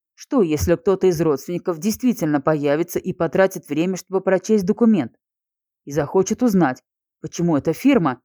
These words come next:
«Картер и партнёры», заплатила покойной два миллиона долларов. Когда пять дней назад Пола Стивенсон говорила с ним по телефону,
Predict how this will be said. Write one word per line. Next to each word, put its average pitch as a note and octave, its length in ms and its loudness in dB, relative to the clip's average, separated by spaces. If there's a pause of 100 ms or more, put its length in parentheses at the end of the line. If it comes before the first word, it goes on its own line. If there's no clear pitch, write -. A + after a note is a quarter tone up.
(240)
«Картер D#3 340 0
и E3+ 140 -4
партнёры», F3 580 0 (360)
заплатила F3 580 2
покойной E3+ 540 2
два E3 280 0
миллиона F3 440 -2
долларов. C3+ 500 -4 (1500)
Когда E3 300 4
пять G3 260 4
дней F#3 180 -2
назад F3+ 440 0
Пола F#3+ 240 0
Стивенсон E3+ 560 -6
говорила F3 400 2
с E3+ 100 -4
ним F#3+ 160 0
по D#3 100 -8
телефону, E3 640 -2